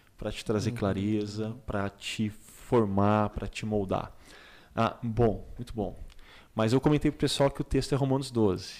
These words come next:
Speaker 2: Uhum.
Speaker 1: E a gente precisava conversar sobre esse texto. Eu, Hugo, você poderia ler o texto pra gente? Não precisa ler o capítulo todo, mas os versos do
Speaker 2: De
Speaker 1: quatro ao
Speaker 2: quatro ao
Speaker 1: oito.
Speaker 2: oito,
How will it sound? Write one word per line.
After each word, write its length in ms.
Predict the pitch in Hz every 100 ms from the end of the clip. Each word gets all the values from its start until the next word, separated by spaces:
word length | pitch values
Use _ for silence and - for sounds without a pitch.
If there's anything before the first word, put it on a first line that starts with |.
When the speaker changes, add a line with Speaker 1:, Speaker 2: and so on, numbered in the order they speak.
| -
Speaker 2:
Uhum. 420 | 131 117 123 110 113
Speaker 1:
E 80 | 113
a 40 |
gente 180 | 110 117
precisava 300 | - 120 117
conversar 320 | 123 117 120
sobre 220 | - 113
esse 160 | 120 -
texto. 480 | 117 117 - - 143 - - - - - -
Eu, 520 | 123 131 131 120 107 - - - -
Hugo, 200 | 202 165
você 100 | 123
poderia 280 | 170 196 247
ler 100 | 170
o 60 | 143
texto 280 | 143 131 -
pra 140 | 113
gente? 260 | 107 151 165
Não 60 |
precisa 160 | 175 214
ler 80 | 190
o 60 | 185
capítulo 520 | - 160 170 - 156
todo, 420 | - 123 104 101 107 110
mas 460 | 117 120 123 113 107
os 160 | 139 117
versos 760 | 120 143 143 - 104 - - - - - - - -
do 80 | 120
Speaker 2:
De 120 | 123
Speaker 1:
quatro 320 | 117 165 135
ao 60 | 123
Speaker 2:
quatro 160 | 110 117
ao 60 |
Speaker 1:
oito. 100 | 120 117 101
Speaker 2:
oito, 200 | - 107